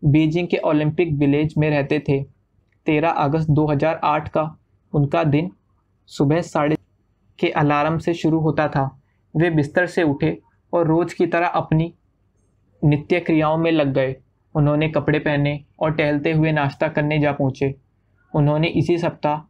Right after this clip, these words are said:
तीन स्वर्ण पदक जीते थे और अब उनके पास कुल मिलाकर नौ स्वर्ण पदक थे।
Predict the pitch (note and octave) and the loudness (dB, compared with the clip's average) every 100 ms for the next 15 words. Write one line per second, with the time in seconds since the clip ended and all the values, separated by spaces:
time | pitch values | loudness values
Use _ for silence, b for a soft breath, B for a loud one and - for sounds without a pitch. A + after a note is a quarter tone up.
0 | _ _ _ _ D#3+ E3+ D#3+ - E3+ E3+ | _ _ _ _ 0 0 -2 -2 -2 0
1 | D3+ D#3 D3+ C#3+ D3 C#3+ C#3 C3+ - _ | 0 0 2 2 0 0 0 -2 -6 _
2 | _ _ _ E3 D#3+ - D#3 D#3 D3 E3 | _ _ _ -2 -2 0 0 0 0 0
3 | E3 D3+ D#3 - E3 D#3+ D3 C#3 C3+ D3 | 0 -2 -2 -4 -2 2 2 2 0 -4
4 | D3+ _ b b D#3 D3 D#3+ - E3+ D#3+ | -4 _ b b 0 2 0 0 0 0
5 | D#3+ C#3+ C#3+ - C3+ | 0 0 -2 -2 -2